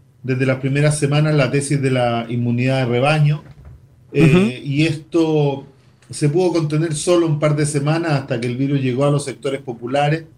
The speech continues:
Speaker 1: y cuando el virus llegó a los sectores populares se desató,
Speaker 2: Ujú.
Speaker 1: eh, un, un, uno podría decir una curva, ¿no?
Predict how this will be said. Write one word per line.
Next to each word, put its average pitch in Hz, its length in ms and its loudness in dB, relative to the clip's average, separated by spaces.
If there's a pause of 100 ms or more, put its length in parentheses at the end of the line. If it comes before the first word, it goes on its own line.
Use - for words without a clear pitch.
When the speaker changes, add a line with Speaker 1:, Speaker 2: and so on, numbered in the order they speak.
(360)
Speaker 1:
y 127 80 -8
cuando 135 220 2
el 131 60 0
virus 151 240 4
llegó 151 420 2
a 143 80 -4
los 127 180 -2
sectores 135 340 -2
populares 139 600 0
se 127 120 0
desató, 147 720 2
Speaker 2:
Ujú. 156 360 4
Speaker 1:
eh, 127 340 -4
un, 139 440 2
un, 123 640 0
uno 143 180 4
podría 135 280 4
decir 135 240 2
una 127 260 2
curva, 151 720 0 (240)
¿no? 143 360 -4